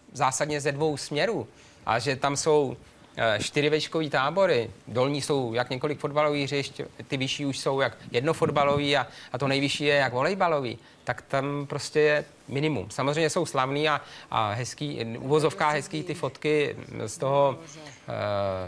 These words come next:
hlavně jižního sedla z vrch-, eh, z vrchu, z osmi tisíc metrů, kde jsou ty desítky flašek, nebo byly ty, byly spíš ty desítky a stovky flašek a, eh, to, když se takhle nafotí proti tomu vrcholu, jak to vypadá hrozně, ale on je to fakt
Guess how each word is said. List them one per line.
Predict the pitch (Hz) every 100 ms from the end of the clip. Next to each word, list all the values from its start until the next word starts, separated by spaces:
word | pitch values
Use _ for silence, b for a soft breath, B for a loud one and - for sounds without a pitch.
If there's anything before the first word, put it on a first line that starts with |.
| 92
hlavně | 110 127 139 143 143 131
jižního | 123 120 147 151
sedla | - 139 135 135
z | 131
vrch-, | 123 -
eh, | 135 127 120 123 117 120
z |
vrchu, | 123 - 139 135 139 143 101 101
z | 120
osmi | 127 - 139
tisíc | 139 - 143
metrů, | 139 131 139
kde | 131 135 127
jsou | - 139 139 127 B B -
ty | 143 139
desítky | 123 - 135 - 135
flašek, | - 123 - 131 143
nebo | 131 127
byly | 135 156
ty, | 156 139 -
byly | 156 160 131
spíš | - 156 139
ty | -
desítky | 135 127 139 - 147
a | 131
stovky | 135 - 139
flašek | 143 131 143 131
a, | 139 B B B
eh, | 120 113 117
to, | 127
když | 127
se | 143
takhle | 131 127 139
nafotí | 127 135 131 143
proti | 131 127 135
tomu | 135
vrcholu, | 127 131 135
jak |
to | 127
vypadá | 135 135 135
hrozně, | 131 139 131 120
ale | 120 B B -
on | 117 127
je | 123
to | 139
fakt | - 160